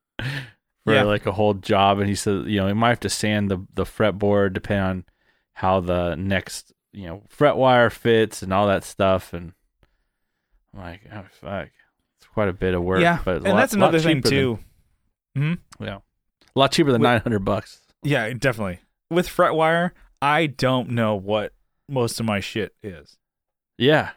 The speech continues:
Speaker 2: I know it's all nickel, and I have no idea what, like, the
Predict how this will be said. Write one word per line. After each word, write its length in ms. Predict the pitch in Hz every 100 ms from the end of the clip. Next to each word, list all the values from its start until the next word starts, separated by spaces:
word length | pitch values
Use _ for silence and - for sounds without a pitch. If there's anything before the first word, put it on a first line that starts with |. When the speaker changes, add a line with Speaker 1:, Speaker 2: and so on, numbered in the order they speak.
| _ _ _ _ _ _ _ _ _ -
Speaker 2:
I 60 |
know 140 | 135 143
it's 100 | 135
all 220 | 139 131
nickel, 540 | 123 117 107 107 - _ _ _ _ _ -
and 100 | 120
I 60 | 117
have 140 | 107
no 240 | 110 123 123
idea 300 | 117 117 107
what, 280 | 110 - _ _ -
like, 240 | 113 98 -
the 600 | 123 104 110 98 98